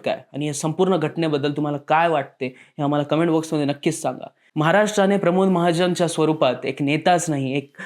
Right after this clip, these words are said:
कर्तबगार नेता माणूस गमावलाय. अशा घटना भविष्यात होऊ नये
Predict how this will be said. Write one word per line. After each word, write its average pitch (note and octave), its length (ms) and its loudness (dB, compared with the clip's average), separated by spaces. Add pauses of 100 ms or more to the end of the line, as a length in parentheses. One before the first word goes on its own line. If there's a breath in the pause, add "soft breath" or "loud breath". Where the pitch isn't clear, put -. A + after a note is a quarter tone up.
(160 loud breath)
कर्तबगार D#3+ 720 2 (300 loud breath)
नेता D#3 360 2
माणूस D3 360 0
गमावलाय. B2 400 -4 (420)
अशा C3+ 220 2
घटना F3 560 2
भविष्यात D#3+ 440 2
होऊ E3 220 2
नये C#3+ 180 2